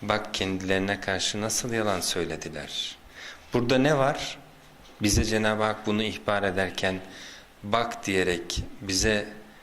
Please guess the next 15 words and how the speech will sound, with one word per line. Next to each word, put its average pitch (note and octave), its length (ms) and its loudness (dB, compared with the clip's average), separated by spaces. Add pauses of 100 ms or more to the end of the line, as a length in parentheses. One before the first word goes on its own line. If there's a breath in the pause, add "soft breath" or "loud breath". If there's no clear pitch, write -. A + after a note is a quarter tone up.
(260 loud breath)
ne A2 120 2
yapıyor? A2+ 600 0
Kanımca B2 440 -2
tesellide B2 600 2
bulunuyor. E2 560 -4
Çünkü F#2+ 480 -4
bu G2 60 -8
kimseler F#2+ 640 -4
dünya F#2+ 260 -2
hayatındayken F#2 880 -4 (920 loud breath)
cakalarından, F#2 920 0
istikbarlarından, F2+ 1160 0
büyüklenmelerinden F2+ 960 -2
geçilmiyor. F#2+ 800 -2
Bunlar G2 440 -2